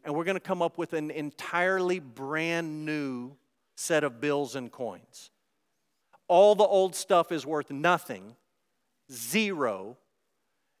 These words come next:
and you gotta have the new stuff if you want it to be worth anything." Now, there was a window where you could take your old stuff and exchange it, but I live here, not there. And so when I got ready to go back to Kenya, I said to Chris, "Hey, I'm taking my money with me."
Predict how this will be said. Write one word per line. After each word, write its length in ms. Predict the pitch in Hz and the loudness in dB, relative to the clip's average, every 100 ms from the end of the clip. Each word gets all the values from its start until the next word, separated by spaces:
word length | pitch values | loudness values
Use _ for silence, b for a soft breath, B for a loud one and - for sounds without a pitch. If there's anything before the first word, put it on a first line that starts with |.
| - | -6
and 160 | 151 156 | -2 6
you 60 | |
gotta 240 | 175 175 165 | 6 8 6
have 180 | 156 | 4
the 80 | 151 | 2
new 160 | 151 160 | -2 -4
stuff 400 | - 147 123 143 | -4 0 0 -2
if 140 | - | -8
you 80 | 135 | -8
want 160 | 123 120 | -8 -8
it 100 | - | -12
to 80 | |
be 100 | 113 | -12
worth 320 | 107 127 151 135 | -8 -8 -8 -8
anything." 360 | 113 101 107 B B | -12 -12 -16 B B
Now, 100 | 196 | 0
there 120 | 233 | 0
was 140 | 277 220 | 0 0
a 60 | |
window 300 | 196 170 160 | 0 0 0
where 160 | 160 165 | 0 -2
you 100 | 170 | -4
could 160 | 175 | -8
take 200 | 160 160 | -6 -6
your 100 | 160 | -4
old 220 | 131 147 127 | -4 -4 -8
stuff 320 | - 139 147 | -4 -4 -4
and 100 | 139 | -8
exchange 560 | 123 - 127 117 107 | -10 -8 -6 -8 -10
it, 160 | 113 127 _ _ _ _ _ _ - | -12 -14 _ _ _ _ _ _ -4
but 100 | 143 | 4
I 140 | 170 | 6
live 220 | 196 180 - | 6 2 0
here, 240 | 190 139 | -2 0
not 260 | 135 143 143 | 0 -2 -2
there. 340 | 131 95 110 _ _ _ _ _ _ _ _ _ _ _ _ _ B B | -2 -4 -10 _ _ _ _ _ _ _ _ _ _ _ _ _ B B
And 100 | 139 | -8
so 140 | 180 | -4
when 100 | 160 | 2
I 100 | 185 | 4
got 140 | 220 208 | 4 4
ready 160 | 185 | 4
to 80 | 170 | 2
go 140 | 170 | -2
back 240 | 160 170 - | 2 0 0
to 80 | 151 | -8
Kenya, 360 | 196 214 165 | -4 -2 0
I 120 | 139 | -2
said 260 | 139 - 170 | -2 -2 -4
to 80 | 139 | -4
Chris, 400 | - 170 131 - b - | -4 -4 -4 -14 b -6
"Hey, 120 | 139 | -6
I'm 100 | 139 | -4
taking 260 | 151 135 | -8 -8
my 120 | 120 113 | -6 -4
money 280 | 127 151 | -4 -6
with 240 | 113 98 - | -8 -12 -16
me." 140 | 92 | -20